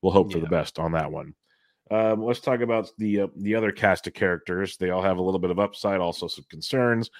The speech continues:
Speaker 1: Alex Cobb, the quote-unquote most unlucky pitcher in baseball, depending on where you looked last year. You know, we watch a lot of games, Jorge, and the defense is atrocious, and I don't see
Speaker 2: Oh,
Speaker 1: it getting
Speaker 2: gosh.
Speaker 1: a whole lot better this year. But,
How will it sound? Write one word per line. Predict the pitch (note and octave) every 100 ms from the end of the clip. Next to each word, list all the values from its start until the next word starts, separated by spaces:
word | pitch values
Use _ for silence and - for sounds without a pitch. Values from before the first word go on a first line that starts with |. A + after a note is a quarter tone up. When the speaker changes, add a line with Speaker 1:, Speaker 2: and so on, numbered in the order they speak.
| - - _ -
Speaker 1:
Alex | G2+ G2+ F#2+
Cobb, | - G#2+ G2 F#2
the | F2+ F2 E2+
quote-unquote | - G2 F2+ E2+ F2+
most | E2+ F2 F#2
unlucky | F2 F2+ E2+ F2
pitcher | G2+ F2 F2+
in | E2+
baseball, | F#2 F#2 - F#2
depending | F2+ - F#2 F2+
on | F2+ F2+
where | F2
you | E2+
looked | G2 F#2+
last | G2+ F#2+ -
year. | F#2+ F#2+ E2+ - - _ _
You | F2+
know, | F2+
we | G#2
watch | G2 G2 F#2+
a |
lot | F#2+
of | F2+
games, | F2+ F2+ F2
Jorge, | F#2 F2 F2
and | F2
the | F2 E2+
defense | F#2+ F#2 F2+ E2
is | E2
atrocious, | D#2 D2+ - F#2+ - F2 E2+ -
and | E2
I |
don't | F2 E2+
see | F#2
Speaker 2:
Oh, |
Speaker 1:
it | E2+
getting | E2+
Speaker 2:
gosh. | F#2 F#2
Speaker 1:
a |
whole | E3+ D3+
lot | F#2 C#2+
better | F2 E2 D#2+ _
this | - E2+
year. | - F#2
But, | F2+ F2+